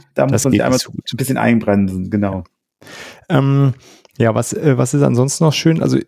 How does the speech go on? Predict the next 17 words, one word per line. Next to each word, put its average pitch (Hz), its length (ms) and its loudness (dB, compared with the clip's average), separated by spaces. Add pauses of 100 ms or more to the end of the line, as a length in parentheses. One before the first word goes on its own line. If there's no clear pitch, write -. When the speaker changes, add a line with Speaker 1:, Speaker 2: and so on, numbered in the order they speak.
(120)
Speaker 2:
das, 131 460 -4
ähm, 123 580 -2
mit 123 240 0
dem 117 80 0
Schiffbauen 139 360 0
ist 120 100 -2
das 120 140 -2
eine, 156 360 2
aber - 180 0
ich - 140 -4
finde 165 240 -2
auch 131 60 0
diesen 123 240 -2
Aktionsmechanismus, 160 1300 0
äh, 147 400 2
sehr 139 300 2
gelungen, 156 500 2